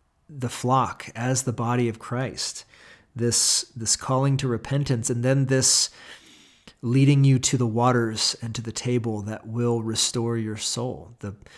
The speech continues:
leading you to remember your baptism and to be absolved of your sin, trusting that God has placed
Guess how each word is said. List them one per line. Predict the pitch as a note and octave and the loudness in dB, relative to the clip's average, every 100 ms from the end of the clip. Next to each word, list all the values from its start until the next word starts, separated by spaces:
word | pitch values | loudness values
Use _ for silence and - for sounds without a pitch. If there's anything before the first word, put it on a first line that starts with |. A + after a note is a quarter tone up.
| - - _ _ | -20 -20 _ _
leading | A#2+ B2 C3+ C3 | -2 2 2 2
you | C3 B2 | 2 0
to | - B2 A#2 | 0 0 0
remember | A2+ A#2+ B2 B2 | 0 -2 0 0
your | A2 G#2 | 0 -2
baptism | A2 B2 - A2 G2 F2+ E2 - | -4 -4 -4 -6 -6 -8 -14 -14
and | G2+ G2 G2 | -12 -10 -6
to | - G#2 G2 F#2+ F#2+ - - - _ _ - C3 | -6 -4 -6 -6 -10 -18 -20 -20 _ _ -8 0
be | B2 B2 A#2+ A2+ G#2+ - _ _ _ _ _ _ _ _ _ _ _ _ - | 4 4 4 0 -4 -14 _ _ _ _ _ _ _ _ _ _ _ _ -8
absolved | A2+ A#2 A2+ C3 C3 | -6 -2 0 2 2
of | A#2+ | 0
your | A#2 | 0
sin, | - - D3 C3+ G2 | 0 2 2 0 -4
trusting | - G#2+ - - C3 | -6 -4 -4 -2 -2
that | B2 B2 - _ _ _ C3+ | -2 -2 -6 _ _ _ -10
God | B2 A2+ B2 | -6 -4 -2
has | A#2+ - | -2 -4
placed | - A2 A#2 - | -4 -4 -2 -4